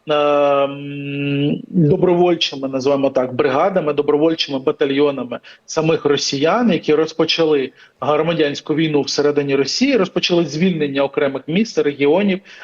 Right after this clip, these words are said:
від терористичних, е, від терористичної влади.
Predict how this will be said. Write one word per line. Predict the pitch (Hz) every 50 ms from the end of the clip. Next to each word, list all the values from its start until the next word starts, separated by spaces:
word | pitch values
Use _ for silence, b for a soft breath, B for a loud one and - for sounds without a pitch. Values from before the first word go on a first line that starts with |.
| B _ _
від | 147 151 160 -
терористичних, | - 165 151 151 147 147 - - 190 196 - - - 165 156 151 - - -
е, | 151 143 143 143 147
від | 147 143 165 156 147 -
терористичної | 160 151 - - - 160 - - - 147 147
влади. | 135 131 120 120 123 - -